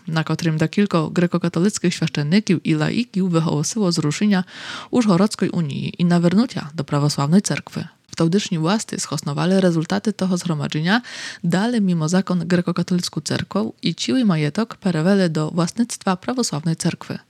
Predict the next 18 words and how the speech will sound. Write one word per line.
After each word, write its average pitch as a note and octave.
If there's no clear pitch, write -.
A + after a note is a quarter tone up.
Niechto F3
z -
grekokatolickich F#3+
episkopiów E3
nie D#3+
pereszył F3
na F#3
prawosławia. D#3+
Była E3
to D#3+
lem D3+
mała E3
część -
święcenników D#3
i A#3+
wirujących. E3+
Episkopy F3+
byli D3+